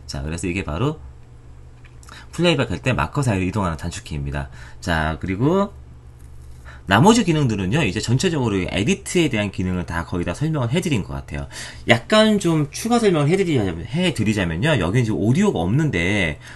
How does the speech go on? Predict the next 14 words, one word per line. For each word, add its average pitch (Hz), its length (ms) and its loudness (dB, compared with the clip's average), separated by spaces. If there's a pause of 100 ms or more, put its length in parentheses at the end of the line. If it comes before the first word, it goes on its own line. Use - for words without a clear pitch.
(100)
오디오 190 340 6
같은 120 240 0
경우는요, 80 880 0 (360)
그 90 320 0 (180)
Alt 156 320 4 (120)
키 190 220 0
아래 117 280 4
방향키 98 320 2
누르면 95 280 0
이 104 60 2
오디오도 110 420 2
이렇게 95 360 -2 (180)
트랙이 220 220 4
만들어지는데, 98 920 2